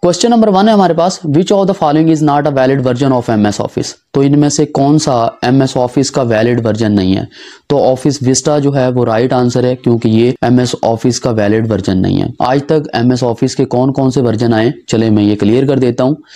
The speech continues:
ऑफिस नाइंटी फ़ाइव, ऑफिस नाइंटी सेवन, ऑफिस दो हज़ार, ऑफिस एक्सपी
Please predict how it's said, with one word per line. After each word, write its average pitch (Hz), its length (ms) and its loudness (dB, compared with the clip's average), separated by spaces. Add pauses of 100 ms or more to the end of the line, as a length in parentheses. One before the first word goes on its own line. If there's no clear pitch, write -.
(180)
ऑफिस 139 400 0
नाइंटी 110 320 2
फ़ाइव, 135 320 0 (380)
ऑफिस 131 460 -2 (160)
नाइंटी 104 340 0
सेवन, 120 400 0 (140)
ऑफिस 143 440 0 (100)
दो 117 220 0
हज़ार, 143 400 0 (160)
ऑफिस 117 480 -2
एक्सपी 156 440 0